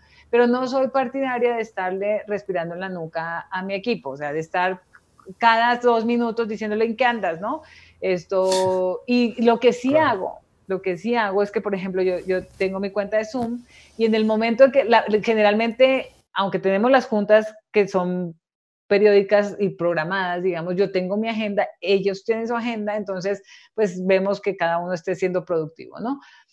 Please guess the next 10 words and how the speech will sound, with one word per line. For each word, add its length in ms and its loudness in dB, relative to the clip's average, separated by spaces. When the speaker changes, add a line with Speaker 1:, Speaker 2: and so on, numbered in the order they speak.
Speaker 1:
Pero 380 8
cuando 540 4
entro, 680 2
lo 200 0
que 100 0
hago 400 4
a 180 2
Zoom, 300 0
por 140 0
ejemplo, 580 -6